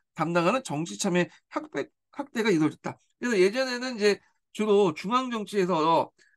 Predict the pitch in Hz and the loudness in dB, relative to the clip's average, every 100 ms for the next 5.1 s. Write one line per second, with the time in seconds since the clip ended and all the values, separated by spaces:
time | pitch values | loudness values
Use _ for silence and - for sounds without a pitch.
0 | _ - 180 233 254 165 160 214 226 208 | _ -4 -2 -2 -6 -4 -4 -4 -4 -2
1 | 196 185 165 156 156 160 175 226 143 190 | 2 2 2 -2 -2 -4 -2 -4 0 0
2 | 160 - _ _ _ 202 233 247 214 202 | 0 -4 _ _ _ -4 -2 -2 0 0
3 | 180 175 196 320 320 302 240 190 233 220 | 0 -4 -4 0 0 2 2 0 -2 -2
4 | 156 - 156 330 - _ _ _ 190 196 | -2 -2 0 0 -2 _ _ _ 0 2
5 | 185 | 0